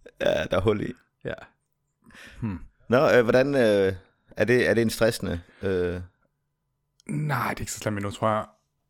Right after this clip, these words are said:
Speaker 1: Nej.
Speaker 3: Øhm, det, jeg har ikke, det er ikke, det, jeg, det er ikke en, ikke en, jeg har ikke rigtig en, øhm, ikke en særlig spændende historie at fortælle om det endnu. Jeg tænker, man for-,
Speaker 1: Nej.
Speaker 3: måske når jeg har flyttet, måske, måske går der et eller andet i stykker,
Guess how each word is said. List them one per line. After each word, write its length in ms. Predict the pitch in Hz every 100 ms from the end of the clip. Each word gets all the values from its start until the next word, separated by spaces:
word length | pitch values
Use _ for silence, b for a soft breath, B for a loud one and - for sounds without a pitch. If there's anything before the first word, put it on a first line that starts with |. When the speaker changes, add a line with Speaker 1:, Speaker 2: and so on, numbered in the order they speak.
| _ -
Speaker 1:
Nej. 220 | 120 107
Speaker 3:
Øhm, 300 | 104 101 98 - - - _ _ _ _ _ _ _ _ _ _
det, 120 | - 107
jeg 100 | 117
har 60 | 113
ikke, 120 | 123
det 100 | 123
er 40 | 127
ikke, 160 | 127 -
det, 120 | 131 -
jeg, 160 | 139 135 -
det 20 |
er 60 |
ikke 120 | 135 147
en, 60 | 131 _ 139
ikke 140 | 135
en, 80 | 139
jeg 80 | 120
har 40 |
ikke 140 | 127
rigtig 160 | 143 131
en, 220 | 120 113
øhm, 380 | 110 107 107 101 101 _ _ b b b b b -
ikke 80 | 127
en 40 |
særlig 220 | - 131
spændende 240 | 127 139 127
historie 500 | - 165 139 113 113
at 60 |
fortælle 320 | - - 135
om 100 | 131
det 80 | 123
endnu. 220 | 120 127 131
Jeg 80 | 120
tænker, 140 | 131 127
man 180 | 120
for-, 120 | 117 123
Speaker 1:
Nej. 120 | 294 339
Speaker 3:
måske 240 | 127 -
når 240 | 139 143 165
jeg 100 | 127
har 140 | 127 135
flyttet, 200 | 156 143
måske, 280 | 131 156 143
måske 380 | 123 - 127 - _ _ _ _ _ _
går 120 | 127
der 80 | 120
et 20 |
eller 140 | 120 120
andet 120 | 117
i 180 | - -
stykker, 600 | - 143 160 160 143 131